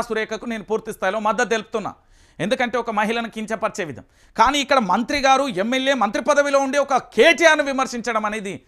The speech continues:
చాలా ఘోరమైన తప్పిదం. ఇది, దీని మీద భారత ఎన్నికల సంఘం స్పందించాలి. ఎమ్మెల్యే పదవికి పూర్తి స్థాయిలో అనర్హులుగా ప్రకటించాలి. మంత్రి పదవి నుండి రేవంత్ రెడ్డి పూర్తి స్థాయిలో కూడా తొలగించాల్సిన అవసరం ఉంటుంది. ఎందుకంటే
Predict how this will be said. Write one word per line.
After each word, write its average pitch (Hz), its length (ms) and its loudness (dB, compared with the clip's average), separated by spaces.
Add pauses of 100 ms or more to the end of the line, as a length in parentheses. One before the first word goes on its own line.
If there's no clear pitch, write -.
(200)
చాలా 180 160 2 (120)
ఘోరమైన 208 500 0
తప్పిదం. 170 360 -4
ఇది, - 100 -16 (460)
దీని 220 260 2
మీద 247 120 4 (140)
భారత 240 300 6 (100)
ఎన్నికల 240 380 -4
సంఘం 226 300 -4
స్పందించాలి. 214 580 0 (480)
ఎమ్మెల్యే 269 320 0 (100)
పదవికి 240 360 0 (180)
పూర్తి 233 280 -2
స్థాయిలో 220 260 0 (100)
అనర్హులుగా 220 480 2 (100)
ప్రకటించాలి. 208 680 0 (380)
మంత్రి 240 220 -2 (100)
పదవి 247 260 2
నుండి 233 240 -4
రేవంత్ 226 320 -4
రెడ్డి 214 220 -2 (340)
పూర్తి 233 300 0
స్థాయిలో 214 280 0 (120)
కూడా 208 120 2 (280)
తొలగించాల్సిన 202 680 -2
అవసరం 180 300 -4
ఉంటుంది. 110 240 -10 (360)
ఎందుకంటే 262 440 -2